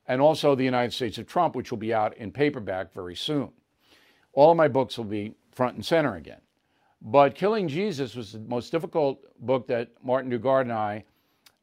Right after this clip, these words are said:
had to write because the research was so difficult. It's a history book. Now, Killing Crazy Horse, I'm gonna tell you about it, um, in about ten days. And I'm tired of the lies being told about my country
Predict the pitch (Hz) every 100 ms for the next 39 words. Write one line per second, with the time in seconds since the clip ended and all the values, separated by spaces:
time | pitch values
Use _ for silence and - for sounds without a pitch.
0 | _ _ - 131 131 - 139 123 120 196
1 | 127 - 123 127 110 123 180 - 113 -
2 | 92 110 104 190 185 101 78 - 135 180
3 | - 78 - _ _ _ _ _ - -
4 | 139 - 214 233 190 208 220 175 160 143
5 | 135 143 147 185 - - 214 214 156 123
6 | 120 117 120 120 _ _ _ - 123 123
7 | 123 123 120 127 143 139 131 - 175 147
8 | 98 - _ - _ _ _ _ _ -
9 | 131 131 117 _ _ _ _ _ _ 147
10 | 208 - 196 208 190 143 113 110 120 147
11 | 135 107 98 98 110 101 - 135 127 113
12 | 98 90 82 _ _ _ _ _ _ 110
13 | 110 - 147 123 - 90 82